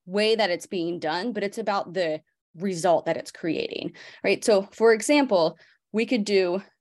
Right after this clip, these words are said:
this podcast, we could do it on audio, we could do it on YouTube, we could chop it up and put it on Instagram, right? It could be split up a thousand different ways,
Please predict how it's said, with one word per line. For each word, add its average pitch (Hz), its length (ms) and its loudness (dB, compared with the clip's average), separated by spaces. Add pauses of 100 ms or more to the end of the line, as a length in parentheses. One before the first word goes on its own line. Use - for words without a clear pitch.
(220)
this 175 320 -2 (360)
podcast, - 760 -2 (500)
we 214 80 0
could 208 160 -2
do 170 140 2
it 170 80 2
on 151 140 -4
audio, 233 600 4 (300)
we 170 120 -2
could 165 220 -6
do 165 200 -2
it 160 200 0
on 156 540 -4 (260)
YouTube, 233 720 2
we 160 140 -2
could 151 200 -8 (520)
chop 196 220 -4
it 190 60 2
up 185 140 0
and 165 100 -2
put 165 140 -10
it 170 120 -2
on 156 280 -2 (440)
Instagram, 247 720 2
right? 220 460 2
It 202 100 -4
could 247 160 -2
be 185 380 -2 (760)
split 226 240 2
up 208 180 2
a 170 140 -8 (160)
thousand 180 380 0
different 165 340 -4
ways, 226 440 -2